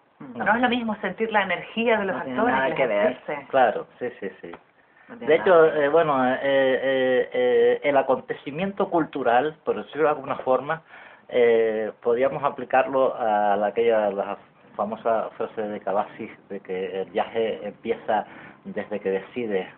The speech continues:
Speaker 3: mm, mm, viajar, ¿no? Pues el hecho cultural es así también, es un viaje, ¿no? Desde que tú, mm, sacas tu, tu taquilla, eh, te vistes esa noche para salir,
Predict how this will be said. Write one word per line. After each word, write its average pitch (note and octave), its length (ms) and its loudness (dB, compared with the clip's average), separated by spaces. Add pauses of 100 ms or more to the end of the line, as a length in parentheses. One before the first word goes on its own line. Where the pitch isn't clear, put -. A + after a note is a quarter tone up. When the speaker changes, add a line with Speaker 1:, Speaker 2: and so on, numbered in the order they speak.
(100)
Speaker 3:
mm, - 760 -20
mm, F#2+ 300 -14
viajar, G2 480 0
¿no? G#2 220 -6 (440)
Pues A#2 180 2
el C3 120 0
hecho D#3 180 -4
cultural D#3 500 0
es D3 160 -4
así C#3+ 300 -6
también, A#2+ 440 -2
es A2 140 -6
un G#2+ 140 -8
viaje, A#2 340 0
¿no? A2 280 -4
Desde F#2+ 240 -4
que G2+ 120 -4
tú, A2+ 720 -6
mm, G#2+ 400 -16
sacas A2 320 -4
tu, G2+ 460 -10
tu A2+ 120 -12
taquilla, A2+ 720 0 (380)
eh, A2 360 2
te G#2+ 120 2
vistes - 360 -6
esa G#2+ 240 -6
noche A2+ 360 -2
para G#2 300 -2
salir, B2 460 -4